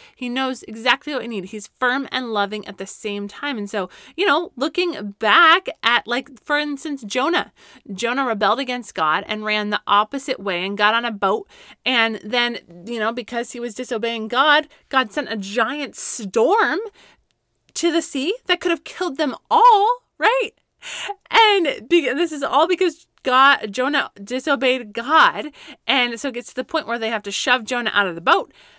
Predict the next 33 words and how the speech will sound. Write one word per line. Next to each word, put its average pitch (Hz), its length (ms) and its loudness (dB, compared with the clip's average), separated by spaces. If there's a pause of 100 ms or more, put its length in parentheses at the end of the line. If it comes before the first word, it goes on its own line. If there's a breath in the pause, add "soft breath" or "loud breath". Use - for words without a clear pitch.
(260 soft breath)
And 254 480 2
now 220 280 4
he's 254 240 -4
in 226 220 -6
this 190 200 -4
sea. 277 460 -4
He 226 80 -4
thinks 202 220 -6
he's 196 140 -8
gonna 202 220 -4
die, 233 300 6
but 185 120 -12
this 160 140 -10
big 165 260 -8
fish 285 300 -2
swallows 269 460 0
him. 262 320 -4 (280 loud breath)
I 254 120 6
mean, 262 300 0
and 254 160 -2
then 254 120 -2
he 247 180 -4 (240)
was 220 300 -4
in 247 140 -6
that 240 200 0
fish 262 220 -4
for 233 80 -8
three 226 260 -6
days. 233 300 -2
Like, 247 140 -6
that 214 500 4 (100)
is 508 80 -4
a 508 120 0